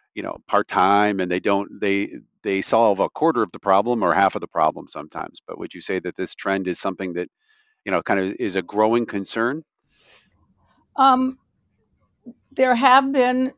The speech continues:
Speaker 2: some noted organizations that have really gone the distance. So, for example, Bank of America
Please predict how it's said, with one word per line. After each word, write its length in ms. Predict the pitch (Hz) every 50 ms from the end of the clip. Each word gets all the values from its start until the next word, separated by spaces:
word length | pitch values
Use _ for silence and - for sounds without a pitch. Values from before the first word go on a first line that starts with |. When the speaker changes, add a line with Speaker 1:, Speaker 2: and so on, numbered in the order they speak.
| _ - 302
Speaker 2:
some 360 | - - - 233 220 214 214
noted 500 | 226 226 233 240 226 240 240 220 220 233 226 - _ _ -
organizations 960 | 202 202 208 208 214 220 196 208 214 196 196 196 - 208 202 196 190 190 -
that 220 | - 196 185 185 185
have 420 | 185 202 175 175 185 180 185 202
really 560 | 208 220 226 220 220 220 214 208 208 233 - _ _ _ _ _ _ -
gone 600 | 196 196 190 190 190 190 185 185 180 190 208 208 _ _ _ _ _ _ _ _ _ -
the 80 | 196
distance. 520 | 185 202 220 208 - - 143 139 - - -
So, 360 | - - 214 190 180 - _
for 180 | - 208 196 185
example, 520 | 180 180 - - 208 - 180 - 190 185
Bank 260 | - 196 190 190 -
of 60 | 202 190
America 580 | 180 185 180 170 170 160 - - - - 170